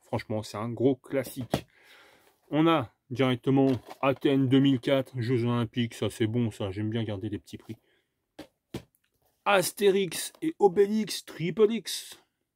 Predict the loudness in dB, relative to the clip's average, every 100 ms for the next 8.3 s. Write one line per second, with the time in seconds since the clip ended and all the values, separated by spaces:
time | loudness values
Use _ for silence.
0 | _ _ _ -4 -4 -6 -2 0 0 -2
1 | 4 4 4 -10 -10 _ _ _ _ -18
2 | -6 -4 -4 -10 -20 -20 -20 -20 -20 -20
3 | _ _ -20 _ _ _ -20 _ 4 4
4 | 4 4 6 4 _ -4 0 2 2 0
5 | -4 -4 0 0 0 -2 -6 -20 _ _
6 | _ _ _ _ _ _ _ _ -10 -4
7 | 0 2 2 0 0 2 2 2 0 -2
8 | -4 -4